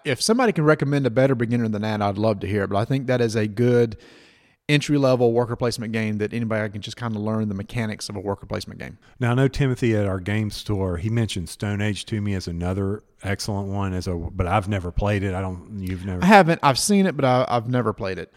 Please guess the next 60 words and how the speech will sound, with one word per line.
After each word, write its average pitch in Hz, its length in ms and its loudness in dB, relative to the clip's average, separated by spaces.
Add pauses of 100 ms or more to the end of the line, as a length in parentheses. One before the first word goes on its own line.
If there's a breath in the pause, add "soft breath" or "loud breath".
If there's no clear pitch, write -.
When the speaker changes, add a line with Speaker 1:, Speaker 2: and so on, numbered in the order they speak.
Speaker 2:
Yeah, 92 180 -6
I 95 40 -4
haven't 95 200 -4
had 104 140 -2
the 95 80 -2
opportunity 92 480 -4
to 87 80 -8
play 85 220 -4
Stone 98 420 -4
Age. 95 400 -4 (380 soft breath)
Um, 85 580 -6
so 92 420 -4
I'm, 90 280 -8
I've 92 160 -10
heard 107 200 -4
that's 95 220 -6
a - 20 -14
pretty 101 220 -6
good 101 220 -4
one. 98 320 -4
Don't 92 180 -4
know 92 220 -2
a - 20 -2
whole 90 220 -4
lot 90 160 -2
about 85 360 -8
Dungeon 95 360 -6
Lords 92 420 -4
or 85 80 -6
anything 90 400 -6
else. 90 300 -8
So 85 340 -8 (520 soft breath)
you 110 60 -4
know, 92 360 -2 (200)
we're 123 100 0
just 131 240 0
now 110 160 -2
getting 95 380 -6
into 104 240 -4
the 87 100 -8
worker 85 320 -10
placement 87 540 -6
games, 82 480 -8
and 87 320 -10
I 78 40 -8
think 104 220 -8
there's 90 160 -10
just - 200 -12
so 98 120 -6
many 87 240 -6
out 87 220 -8
there 82 200 -8
that 80 200 -8
it's 78 120 -12
hard 92 220 -6
for 87 180 -8
us 80 120 -10
to - 100 -18
say, 78 160 -10
"Hey, 90 220 -4